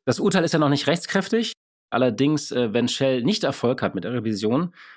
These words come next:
dann darf es künftig nur noch C O zwei neutral wachsen und muss sich von großen Teilen seines Geschäftes trennen. Das klingt ja erstmal super,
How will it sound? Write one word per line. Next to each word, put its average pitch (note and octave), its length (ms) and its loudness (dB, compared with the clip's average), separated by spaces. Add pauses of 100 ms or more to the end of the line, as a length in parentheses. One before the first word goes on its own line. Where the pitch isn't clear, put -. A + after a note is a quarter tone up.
(280)
dann A2 160 2
darf A2+ 140 2
es - 140 -12
künftig C#3+ 400 -2
nur B2 80 2
noch B2 180 -2
C - 160 -2
O C3 60 2
zwei - 240 0
neutral A2+ 360 0
wachsen A#2+ 360 -2
und B2 100 0
muss C3+ 140 2
sich - 100 -12
von C3 140 4
großen D3+ 320 0
Teilen C#3 260 2
seines C3+ 240 2
Geschäftes D3+ 480 0
trennen. G#2+ 240 2
Das A#2+ 160 0
klingt G#3 240 0
ja F3 140 2
erstmal C#3+ 520 0
super, C#3+ 500 0